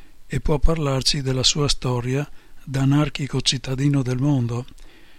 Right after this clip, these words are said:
Il suo ideale non ha niente a che vedere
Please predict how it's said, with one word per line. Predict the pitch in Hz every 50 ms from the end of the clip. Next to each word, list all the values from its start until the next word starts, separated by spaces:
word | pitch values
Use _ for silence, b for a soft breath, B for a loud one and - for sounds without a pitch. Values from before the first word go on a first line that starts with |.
| b b b b b b b b b -
Il | - 151 131
suo | - - 185 185
ideale | 180 156 160 160 151 143 135 135 131 135
non | 135 139 143 147
ha | 143
niente | 143 156 170 156 - 151
a | 127
che | - 151 131
vedere | 127 127 120 135 139 143 143 147 147 151